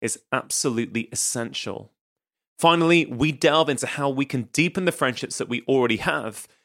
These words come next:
and how communication is essential to maintain them.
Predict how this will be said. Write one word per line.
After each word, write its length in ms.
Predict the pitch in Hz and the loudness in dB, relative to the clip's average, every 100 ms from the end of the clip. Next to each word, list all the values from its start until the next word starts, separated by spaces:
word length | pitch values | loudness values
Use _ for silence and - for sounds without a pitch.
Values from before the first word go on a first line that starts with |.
| _ - | _ -10
and 80 | 120 | -2
how 140 | 156 | -2
communication 1040 | - 160 147 160 156 - 185 185 131 104 - | 0 -2 2 2 2 2 4 2 0 -6 -4
is 140 | 117 | -4
essential 800 | 113 - - 156 131 - 95 - | -2 -2 0 -2 -2 -6 -6 -8
to 120 | - 113 | -8 -6
maintain 500 | 104 98 - 120 101 | -6 -6 -4 -4 -4
them. 240 | 90 87 | -8 -12